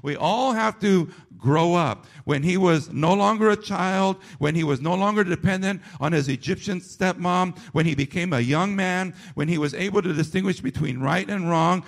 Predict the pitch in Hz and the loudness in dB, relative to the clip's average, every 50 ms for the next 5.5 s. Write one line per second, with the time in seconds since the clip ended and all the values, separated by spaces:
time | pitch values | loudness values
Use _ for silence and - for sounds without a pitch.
0 | - - 170 - 160 165 165 151 151 123 151 180 190 196 190 165 160 180 180 165 | -12 -16 -6 -2 -2 0 2 0 0 0 0 0 0 2 2 2 2 0 -2 -2
1 | 165 139 117 - - 143 156 190 208 214 202 220 - - 208 214 202 156 202 202 | -2 -6 -6 -4 0 2 2 4 4 2 2 0 0 2 2 2 2 2 2 0
2 | 208 202 - - - - 139 135 151 165 170 156 156 139 175 185 190 196 151 143 | 0 -2 -4 -10 -18 -16 -4 0 0 2 2 2 2 2 2 4 4 4 4 2
3 | 165 185 185 - 190 180 156 151 - 165 165 180 196 196 190 185 190 196 180 165 | 0 -2 0 0 0 0 0 0 0 2 2 2 2 4 2 2 2 2 0 0
4 | 147 151 147 135 135 147 151 170 180 185 175 - - - - - 190 170 156 143 | 0 0 0 0 -2 0 0 2 0 0 -2 -4 -12 -18 -6 -4 -2 0 0 -2
5 | 131 117 127 143 165 180 196 202 185 156 | -2 -2 -2 0 0 2 0 0 -2 -6